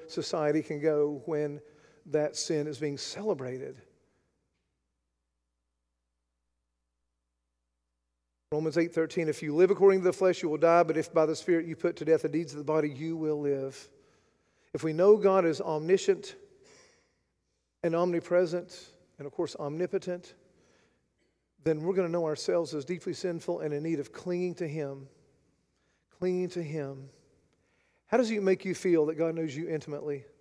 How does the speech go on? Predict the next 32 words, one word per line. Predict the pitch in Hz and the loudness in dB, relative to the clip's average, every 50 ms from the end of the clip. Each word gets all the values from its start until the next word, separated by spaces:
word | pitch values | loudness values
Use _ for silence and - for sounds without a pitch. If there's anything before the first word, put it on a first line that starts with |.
| _ _ _ _ _ _ _ _ _ _ _ _ _ - | _ _ _ _ _ _ _ _ _ _ _ _ _ -2
Your | 165 165 | 4 6
every | 170 160 165 160 | 6 6 4 2
thought, | - - 196 180 190 202 | 4 6 6 6 6 6
your | 170 160 165 | 4 4 4
every | 160 151 151 147 | 4 4 2 4
deed, | 135 170 185 196 208 175 143 | 8 8 8 8 6 4 0
your | 160 151 | 2 6
every | 165 175 160 147 160 160 151 - - - - - | 6 6 6 6 2 0 0 -2 -6 -12 -8 -4
heart | 160 160 156 196 | -4 -4 -4 -2
motive. | 156 151 156 156 156 147 143 139 131 - - - - - - _ _ _ _ _ _ _ _ _ _ _ _ _ _ _ _ _ _ _ - | 0 2 4 4 4 4 2 0 0 -4 -14 -18 -20 -20 -20 _ _ _ _ _ _ _ _ _ _ _ _ _ _ _ _ _ _ _ 2
He | 202 | 4
knows | 214 185 160 | 6 6 6
every | 190 180 196 | 6 6 6
motive | 180 170 196 247 269 220 147 | 6 6 6 6 6 4 2
of | 135 139 | 2 0
your | 147 143 | 0 0
heart. | 127 143 143 - - - - - - | 0 0 -2 -4 -8 -16 -14 -8 -6
Does | 156 143 | 2 4
that | 196 196 196 | 4 6 6
make | 190 196 196 | 4 4 4
you | 214 202 | 4 4
uneasy? | 190 185 190 202 196 - 233 226 214 - - - - - _ _ _ _ _ _ _ _ _ _ _ _ _ _ _ _ _ _ _ _ _ _ _ _ _ _ _ _ _ _ _ _ _ _ - | 4 4 4 2 0 -2 -4 -4 -6 -10 -16 -20 -20 -20 _ _ _ _ _ _ _ _ _ _ _ _ _ _ _ _ _ _ _ _ _ _ _ _ _ _ _ _ _ _ _ _ _ _ 6
Does | 190 175 180 | 6 8 8
it | 190 - | 6 4
frighten | - - - 180 180 208 233 226 | 2 0 2 4 4 4 2 2
you | 208 220 220 | 4 6 6
a | 220 | 8
little? | 214 220 226 240 247 226 | 8 8 6 6 6 6
Does | 180 180 143 | 4 4 4
it | 165 160 - - - | 2 0 -2 -4 -12
comfort | - - 175 202 202 - 214 190 | -8 -6 -6 -6 -4 -6 -8 -8
you? | - 196 226 240 247 247 240 | -6 -8 -8 -8 -8 -10 -12